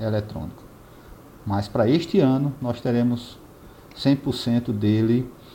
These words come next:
eletrônico. E isso é um grande desafio pra Justiça Eleitoral,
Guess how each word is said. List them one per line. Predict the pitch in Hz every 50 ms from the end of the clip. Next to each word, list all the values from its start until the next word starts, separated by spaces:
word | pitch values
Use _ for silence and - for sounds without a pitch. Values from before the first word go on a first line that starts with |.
| - - - - - -
eletrônico. | - 113 120 131 127 120 - 101 95 95 92 95 - 160
E | 175 175
isso | 160 - 190
é | 170
um | 156
grande | 123 131 151 165 156
desafio | 160 151 165 147 - - 147 139
pra | - 139 131
Justiça | 135 123 127 - 120 - -
Eleitoral, | 127 123 123 120 98 90 92 98